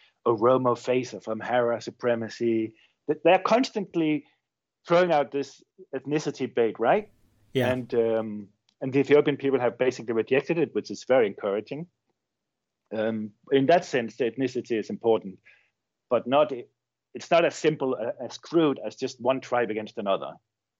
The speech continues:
Speaker 1: That would, that would be, that would be like saying American, America is one big fight between whites and blacks. No, that would be
Speaker 2: <laughs>
Speaker 1: absurd, right?
Speaker 2: Yeah. Uh, but, you know, wa-, one more thing here, you know, that this approach that, uh,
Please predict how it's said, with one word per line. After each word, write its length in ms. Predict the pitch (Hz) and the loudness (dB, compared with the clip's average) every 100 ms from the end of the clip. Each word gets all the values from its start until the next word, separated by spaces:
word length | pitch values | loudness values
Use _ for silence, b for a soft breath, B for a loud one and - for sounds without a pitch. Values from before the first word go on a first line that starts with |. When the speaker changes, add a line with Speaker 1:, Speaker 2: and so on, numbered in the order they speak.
| _ _ - | _ _ -10
Speaker 1:
That 120 | 107 | -8
would, 140 | 107 101 _ | -8 -10 _
that 60 | 123 | 0
would 120 | 139 | 2
be, 220 | 143 131 B _ | 0 -2 B _
that 80 | 156 | 2
would 100 | 175 | 4
be 100 | 160 | 4
like 180 | 151 | 2
saying 200 | 151 147 147 | 2 -4 -2
American, 640 | 147 147 160 - 151 135 127 _ _ _ _ _ | 2 4 4 0 -6 -6 -12 _ _ _ _ _
America 400 | 123 143 165 160 | -2 2 2 0
is 100 | 143 | -2
one 160 | 147 180 | 0 0
big 160 | 160 | -4
fight 240 | - 147 147 | -2 -2 -2
between 320 | 123 135 127 | -8 -12 -6
whites 280 | 120 127 - | -4 -6 -10
and 120 | 117 | -8
blacks. 480 | 131 131 - - - | -4 -4 -6 -20 -18
No, 180 | 107 90 - | -12 -12 -4
that 100 | 139 | -2
would 140 | 127 | -2
be 60 | 127 | -2
Speaker 2:
<laughs> 80 | 110 | -4
Speaker 1:
absurd, 340 | - 151 101 - | 0 0 0 -4
right? 240 | 101 131 _ _ | -8 -8 _ _
Speaker 2:
Yeah. 280 | 127 107 104 _ B B B | -8 -8 -8 _ B B B
Uh, 240 | 143 147 139 | 0 0 2
but, 240 | 143 156 | 2 2
you 60 | 151 | 0
know, 240 | 151 - | 0 0
wa-, 260 | 147 165 143 | 4 4 4
one 240 | 151 160 | 2 2
more 100 | 151 | 0
thing 200 | 147 156 | -2 -4
here, 180 | 120 113 | -2 -2
you 180 | 139 151 | -2 -2
know, 140 | 147 | 0
that 260 | 147 151 - B B | 2 0 -2 B B
this 220 | 160 156 | -4 -2
approach 500 | 160 151 151 151 - | -2 0 0 -2 -2
that, 320 | 127 127 - | 0 0 0
uh, 160 | 127 | -2